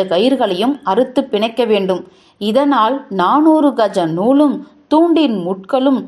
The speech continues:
நஷ்டமாகும். நஷ்டமானாலும் அவற்றை மறுபடியும் சம்பாதிக்க முடியும். ஆனால்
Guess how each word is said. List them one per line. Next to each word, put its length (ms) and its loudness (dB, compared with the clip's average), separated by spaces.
நஷ்டமாகும். 760 0
நஷ்டமானாலும் 1000 0
அவற்றை 520 -2
மறுபடியும் 640 0
சம்பாதிக்க 640 0
முடியும். 360 -2
ஆனால் 480 0